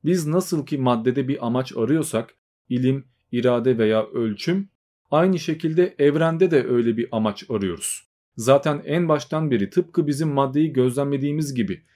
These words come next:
bizi gözlemleyen bir tanrı hayal etmiyor muyduk? Şamanizm zamanından beri evren,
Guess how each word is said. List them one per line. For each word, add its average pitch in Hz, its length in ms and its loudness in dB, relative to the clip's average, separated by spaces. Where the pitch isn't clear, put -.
bizi 139 260 -2
gözlemleyen 147 680 2
bir 151 80 -2
tanrı 143 340 0
hayal 135 360 0
etmiyor 156 300 -2
muyduk? 98 460 -4
Şamanizm 170 640 2
zamanından 160 720 0
beri 107 320 -2
evren, 131 480 0